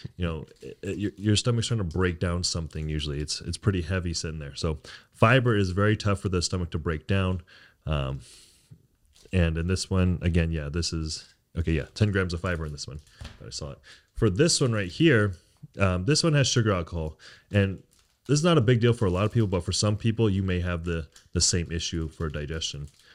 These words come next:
Um, sugar alcohols for me do not sit well. My body just does not process it, uh, very well at all. Um, I don't know the sciencey stuff behind that particularly.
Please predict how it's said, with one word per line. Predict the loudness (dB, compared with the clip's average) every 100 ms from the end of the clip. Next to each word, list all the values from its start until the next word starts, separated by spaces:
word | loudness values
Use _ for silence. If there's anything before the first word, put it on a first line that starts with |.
| _ -2
Um, | 0
sugar | 4 2 2
alcohols | -2 -2 -4
for | -2
me | 2 4 4 0 -6 -10 0
do | 2
not | 2 -2
sit | -4 -2
well. | -4 -4
My | -4
body | -2 -2 -4
just | -6 -8
does | -8 -6
not | -6 -6
process | -6 -4 -4 -6 -8
it, | -10 -14 -20 _ _ -6
uh, |
very | 0 0 0
well | -2 -4
at | -2
all. | 0 0 -2 -8 -20 _ -2
Um, | 0 2 0 -4 -10 -20 _ _ 0
I | 4
don't | 6 6
know | 2
the | 2
sciencey | 2 2 0 -2
stuff | 0 0 0
behind | 0 0 0 0
that | 0 0 -4 -2
particularly. | 0 0 0 0 2 0